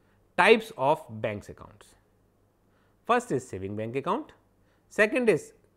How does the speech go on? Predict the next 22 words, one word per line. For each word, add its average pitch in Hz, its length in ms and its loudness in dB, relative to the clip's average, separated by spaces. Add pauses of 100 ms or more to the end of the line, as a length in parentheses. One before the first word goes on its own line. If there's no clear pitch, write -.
current 95 280 -12
deposit 110 380 -6
account, 190 360 -2 (520)
third 247 280 6
is 113 220 -4 (360)
fixed 247 240 2
deposit 107 400 -4
account, 123 400 -10 (360)
fourth 285 320 2
is 151 240 -2 (280)
recurring 160 420 0
deposit 90 420 -12
account. - 200 -20 (640)
Let 214 200 -2
us 240 120 -2
briefly 151 420 -2
discuss 123 460 -4
the 120 200 -6
nature 110 460 -2 (500)
of 107 220 -8
the 196 240 -4
above 127 280 -8